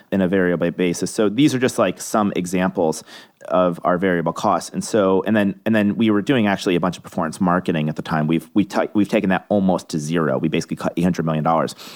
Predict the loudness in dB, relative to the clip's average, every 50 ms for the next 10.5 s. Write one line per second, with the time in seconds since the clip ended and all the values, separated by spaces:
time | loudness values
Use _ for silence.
0 | -18 -18 -18 -18 -18 -20 -14 -2 2 2 2 4 2 2 2 4 4 2 2 2
1 | 2 2 4 2 2 0 -6 -14 -14 _ -2 2 2 4 4 4 2 2 0 -2
2 | -2 0 0 2 0 2 4 4 4 4 2 0 -6 _ _ -2 0 2 2 2
3 | 2 2 4 4 4 4 4 4 2 2 2 0 0 0 -2 0 0 2 2 2
4 | 0 0 -2 -4 -6 -2 0 2 2 2 2 0 0 0 0 0 0 0 -2 0
5 | 0 -2 0 0 0 0 0 0 0 0 -2 0 0 -2 -2 -2 -2 -2 0 -2
6 | 0 -2 -2 -2 -2 0 0 0 2 2 2 2 2 2 0 -2 -2 -2 -4 -6
7 | -8 -6 -6 -2 0 0 0 0 0 0 0 0 0 0 -2 -4 -2 -2 -2 -2
8 | -2 0 0 0 0 0 -2 -8 -8 -4 -2 -2 -2 -2 -4 -4 -2 -2 0 0
9 | 2 0 2 2 2 2 0 0 0 -2 -2 0 2 2 2 2 2 0 0 0
10 | -2 0 0 0 0 0 0 -2 -6